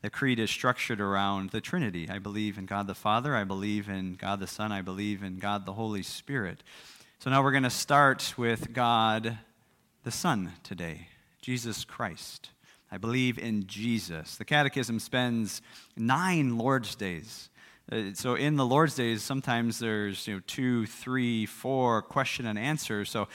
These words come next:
you can see that just by the structure of the Catechism, when this creed was developed or finally put into written form, this was, this was the thing that they were concerned with. Who is God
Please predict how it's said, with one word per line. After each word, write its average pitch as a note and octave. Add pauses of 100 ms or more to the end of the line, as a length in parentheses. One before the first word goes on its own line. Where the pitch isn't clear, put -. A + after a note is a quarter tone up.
(240)
you C3
can B2
see E3+
that C3+
just C#3+
by B2+
the G#2+
structure -
of C3
the B2
Catechism, C#3 (340)
when B2+
this A#2+
creed D3
was A2+
developed A#2+
or G#2
finally A#2
put B2
into A2
written A2
form, C3
this C#3+
was, A#2 (420)
this E3+
was C#3+
the C3+
thing D#3
that D3+
they D3+
were D#3+
concerned E3
with. G2+
Who E3+
is E3+
God A2